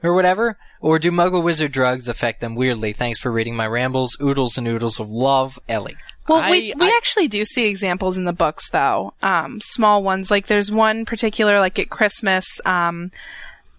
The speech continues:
Speaker 2: it's pretty clear that McGonagall has had some amount of alcohol because she, like, blushes and turns red when Dumbledore kisses her on the cheek.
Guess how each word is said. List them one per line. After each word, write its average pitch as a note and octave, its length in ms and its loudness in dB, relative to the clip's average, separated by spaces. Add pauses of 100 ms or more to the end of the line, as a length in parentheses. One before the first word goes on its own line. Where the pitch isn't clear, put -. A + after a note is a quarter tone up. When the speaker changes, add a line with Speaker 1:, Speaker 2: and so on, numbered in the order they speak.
(140)
Speaker 2:
it's - 200 -2
pretty C4+ 240 0
clear A#3+ 200 2
that G#3+ 120 0
McGonagall F#3+ 500 2
has G3 140 0
had G3 200 2
some F#3 220 -2
amount F#3+ 260 2
of F#3 80 -4
alcohol G3+ 500 4
because F#3+ 300 0
she, - 180 0
like, F#3 220 0
blushes F#3+ 460 2
and F#3+ 100 -4
turns F#3 300 0
red F3+ 220 4
when F#3 160 -4
Dumbledore F#3 440 2
kisses F#3 300 -2
her F#3 80 2
on F3+ 140 2
the F3+ 80 -6
cheek. F#3+ 460 -2